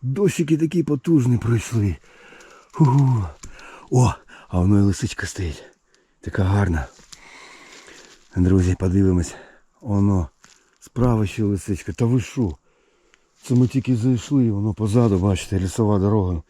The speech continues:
Метрів п'ять-шість. Ану. А! О, ху-ху. Оце так-так. Ану,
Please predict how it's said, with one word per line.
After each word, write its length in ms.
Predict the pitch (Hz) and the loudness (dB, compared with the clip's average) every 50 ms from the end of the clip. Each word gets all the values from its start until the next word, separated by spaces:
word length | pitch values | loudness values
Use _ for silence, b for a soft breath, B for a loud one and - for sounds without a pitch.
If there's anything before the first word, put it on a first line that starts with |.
| b b b b b b b | b b b b b b b
Метрів 440 | - 107 107 90 - 104 - - - b b b b b b b b | 2 4 4 4 2 -4 -4 -6 -12 b b b b b b b b
п'ять-шість. 720 | - 123 117 107 - - - - 123 98 - - - - _ b b b b b b b b b b b b b b b _ _ _ _ | 2 2 2 2 2 -2 -4 -4 -4 -4 -4 -8 -16 -20 _ b b b b b b b b b b b b b b b _ _ _ _
Ану. 380 | - 107 107 90 80 76 67 62 B B B B B B B B B B B B B B B B B B B B B B _ - - - - - - _ _ _ - - _ | 0 0 0 0 -2 -4 -6 -8 B B B B B B B B B B B B B B B B B B B B B B _ -20 -20 -20 -20 -20 -20 _ _ _ -20 -6 _
А! 240 | - 120 110 95 82 B B B B B B B B B B B B B B B B B - - - - - - _ _ _ - _ - B B B B B B B B B - - - - | 2 2 2 2 0 B B B B B B B B B B B B B B B B B -20 -20 -20 -20 -20 -20 _ _ _ -20 _ -20 B B B B B B B B B -20 -20 -6 -2
О, 280 | 101 101 104 90 - - - - - | 2 2 2 2 2 -2 -4 -12 -20
ху-ху. 500 | - - 180 - - - - 254 254 254 240 - _ B B B B B B B B - | 0 0 0 0 2 0 2 2 2 0 -2 -8 _ B B B B B B B B -4
Оце 380 | - 113 110 131 - 190 160 | -2 -2 -2 -4 -4 -4 -2
так-так. 600 | - - 165 - - - 117 104 87 - - - _ B B B B B B B B B B | 0 -2 -2 -2 -4 -4 -4 -4 -4 -6 -10 -20 _ B B B B B B B B B B
Ану, 320 | - 104 101 107 113 107 | -2 0 2 2 2 0